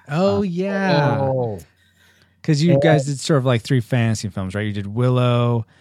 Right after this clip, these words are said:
Speaker 1: and then I forget what the other, other
Speaker 2: Uh,
Speaker 1: one you did
Speaker 2: we
Speaker 1: was.
Speaker 2: started with science fiction with, uh, Close Encounters of the Third Kind,
Speaker 1: Mm-hmm.
Speaker 2: Blade Runner, and, um, Forbidden Planet.
Speaker 1: Mm-hmm.
Speaker 3: Did it.
Speaker 2: And then right now we're doing fantasy films. We did Willow.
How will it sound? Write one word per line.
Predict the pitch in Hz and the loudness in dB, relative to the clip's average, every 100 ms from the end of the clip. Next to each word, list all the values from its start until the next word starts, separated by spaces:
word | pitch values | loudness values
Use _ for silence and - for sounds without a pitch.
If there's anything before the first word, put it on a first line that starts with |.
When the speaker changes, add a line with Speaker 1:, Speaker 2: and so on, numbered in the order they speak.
| _ | _
Speaker 1:
and | 113 | -4
then | 110 | -2
I | 110 | -2
forget | 120 135 120 | -4 -4 -4
what | 113 | -4
the | 90 | -4
other, | 110 110 101 98 - _ 135 - _ | -2 -2 -2 -4 -10 _ -16 -16 _
other | 131 131 | 2 4
Speaker 2:
Uh, | 131 127 | 6 4
Speaker 1:
one | 123 | 2
you | |
did | - | 0
Speaker 2:
we | 143 | 0
Speaker 1:
was. | 131 | 2
Speaker 2:
started | 175 180 185 156 | 2 2 2 2
with | 160 156 | 2 2
science | 165 165 165 | 0 2 2
fiction | - 147 170 170 147 | -2 -4 -2 -2 0
with, | 113 110 - - | -2 -2 -6 -12
uh, | 107 104 104 104 | -8 -8 -10 -8
Close | - 139 | -2 0
Encounters | 156 131 143 127 | 0 2 2 0
of | 123 | -2
the | |
Third | 117 143 135 131 | -2 -2 -2 -2
Kind, | 147 143 139 | -2 0 2
Speaker 1:
Mm-hmm. | 113 113 | 2 4
Speaker 2:
Blade | 135 127 | 4 2
Runner, | 131 131 131 131 - | 2 2 4 2 0
and, | 117 113 110 107 107 107 | -2 0 0 0 -2 -4
um, | 101 98 95 90 90 90 _ _ _ _ - - _ - | -6 -8 -6 -8 -10 -12 _ _ _ _ -16 -16 _ -2
Forbidden | 135 139 127 | 2 4 4
Planet. | 110 151 123 127 - - | 2 2 4 2 -2 -6
Speaker 1:
Mm-hmm. | 131 165 - | -2 -2 -6
Speaker 3:
Did | - 95 | -14 -14
it. | - | -2
Speaker 2:
And | 120 123 | 2 4
then | 127 120 117 - - | 4 4 2 -2 0
right | 131 139 | 0 2
now | 127 127 | 2 4
we're | 123 | 4
doing | 120 123 120 117 117 | 2 2 4 2 2
fantasy | 113 143 139 131 | 2 2 2 0
films. | 135 131 131 143 | -2 0 2 0
We | 123 113 | -2 -2
did | 117 110 107 101 _ | -2 -2 -4 -8 _
Willow. | 147 117 135 135 135 135 131 | -10 -2 2 4 4 4 0